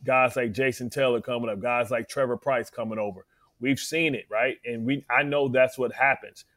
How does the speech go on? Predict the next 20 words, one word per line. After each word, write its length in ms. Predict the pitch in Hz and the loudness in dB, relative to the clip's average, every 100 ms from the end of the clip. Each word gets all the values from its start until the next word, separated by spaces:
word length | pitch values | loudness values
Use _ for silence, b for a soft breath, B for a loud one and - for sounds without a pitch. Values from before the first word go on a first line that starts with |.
| _ _ | _ _
You 80 | 139 | 2
know, 80 | 123 | 2
the 80 | 117 | 2
confidence 580 | 139 139 120 131 127 127 | -2 -2 -2 -4 -6 -6
in 60 | |
the 80 | 117 | -8
Jets 380 | 95 131 123 117 | -2 -2 -2 -2
and 80 | 123 | -2
everybody, 560 | 143 139 147 147 135 b b 170 | 0 0 0 0 -2 b b 2
you 80 | |
know, 260 | 151 135 - | 4 4 -2
you 100 | 156 | 2
know, 300 | 147 120 110 - _ _ _ _ _ _ _ | 4 4 2 -8 _ _ _ _ _ _ _
was 320 | 131 123 104 | -4 -2 -2
making 280 | 127 131 131 | -2 -2 -4
fun, 400 | - 139 135 131 | -2 -2 0 0
"Oh, 300 | 127 127 120 | 2 4 2
same 320 | - 143 131 | -2 -4 0
old 180 | 123 110 | 0 0
Jets," 380 | 123 131 110 | 0 0 -2